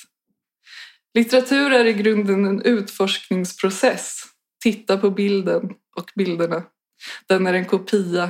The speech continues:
en upprepning, en spegel av det större som den existerar inuti.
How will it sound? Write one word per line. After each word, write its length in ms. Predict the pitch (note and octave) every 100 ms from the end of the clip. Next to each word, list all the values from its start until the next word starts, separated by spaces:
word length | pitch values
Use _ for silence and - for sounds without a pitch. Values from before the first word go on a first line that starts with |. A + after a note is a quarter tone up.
| F3 -
en 180 | F#3+
upprepning, 920 | A3+ G#3+ - G3 F#3+ F#3+ - F3+ - -
en 100 | G3
spegel 680 | G3 - A3+ F#3+ F3+ F#3+ E3+
av 160 | F#3 F#3
det 100 | F#3+
större 580 | F#3+ G3+ G3+ F#3 E3 G3
som 200 | - F3+
den 180 | F3+ -
existerar 720 | F#3+ - G3 - G3 F3+ F3
inuti. 640 | G#3 F#3+ F3 - G3 E3+